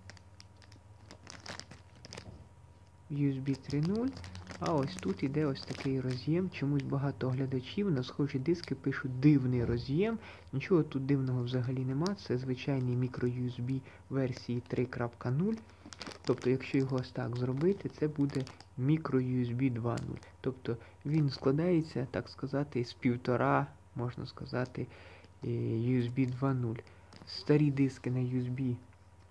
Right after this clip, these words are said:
е, два нуль використовували не мікро U S B два нуль,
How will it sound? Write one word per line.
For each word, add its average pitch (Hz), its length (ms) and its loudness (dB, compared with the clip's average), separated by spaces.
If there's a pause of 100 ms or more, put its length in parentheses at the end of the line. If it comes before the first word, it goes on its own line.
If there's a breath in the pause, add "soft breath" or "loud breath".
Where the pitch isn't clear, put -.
(500)
е, 131 260 -4
два 160 300 2
нуль 202 180 2
використовували 135 840 2
не 127 140 2
мікро 190 380 4
U 165 320 2
S 147 100 -4
B 151 200 2
два 143 200 0
нуль, 143 240 2